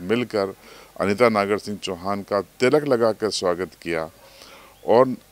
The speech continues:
अनीता नागर सिंह चौहान के साथ-साथ नागर सिंह चौहान ने भी न-, अ, गुमान सिंह डामोर के पैर छुए और उनका आशीर्वाद लेकर सहयोग मांगा। बाद में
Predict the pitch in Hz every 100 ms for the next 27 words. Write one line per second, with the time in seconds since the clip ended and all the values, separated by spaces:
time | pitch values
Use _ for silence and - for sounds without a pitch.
0 | - 107 110 135 127 123 113 120 117 107
1 | 107 104 104 107 98 - 101 95 90 92
2 | 92 98 85 95 98 110 107 104 120 117
3 | - - - - 90 90 71 92 92 95
4 | 107 120 117 123 110 107 110 - 95 -
5 | 110 123 - 117 123 123 - 98 92 95
6 | 92 78 - 98 98 95 85 - - -
7 | - - 95 92 101 - 101 107 107 85
8 | 82 76 76 71 - _ - - _ 82
9 | 95 101 104 104 110